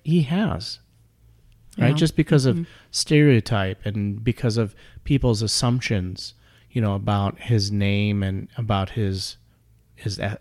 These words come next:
Speaker 1: ethnic origin.
Speaker 2: You know, one thing I would like to say is that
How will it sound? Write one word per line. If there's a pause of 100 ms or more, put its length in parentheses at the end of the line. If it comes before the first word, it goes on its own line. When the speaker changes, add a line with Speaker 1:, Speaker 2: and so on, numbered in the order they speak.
(100)
Speaker 1:
ethnic
origin. (1200)
Speaker 2:
You
know,
one
thing
I
would
like
to
say
is
that